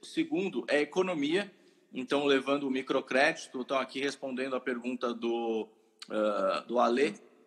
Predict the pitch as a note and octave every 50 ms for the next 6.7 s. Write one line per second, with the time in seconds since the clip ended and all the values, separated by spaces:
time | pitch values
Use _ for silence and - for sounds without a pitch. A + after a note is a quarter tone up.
0 | _ _ _ _ _ A#2+ C#3 C3+ - D3+ C#3+ C#3 C3+ B2 B2 B2 A#2 A#2 A#2 A2+
1 | A#2 B2+ C3+ C#3+ C#3+ - - G#2+ A#2 A#2 A#2 A2+ A#2 A#2+ C3+ C#3+ D3+ D3+ - -
2 | _ _ _ _ _ _ _ _ _ _ _ _ - B2 B2+ C3+ B2+ B2+ C3 C#3
3 | C3+ - - - C#3+ C3 B2+ B2 B2+ A#2+ A#2 - C3 C3 B2 A#2 - - C3+ B2+
4 | - A#2+ A#2+ A#2+ B2 B2+ B2 - - C#3 A2+ - - A2 A2 A#2+ A#2+ A#2+ - -
5 | B2+ B2+ B2 - C3 A#2+ A2+ A2+ A2+ A#2 A#2+ A#2+ A#2+ B2+ - - A#2+ B2 - -
6 | B2+ A2 A#2+ B2+ C3 B2+ B2+ A#2+ A#2 - - - -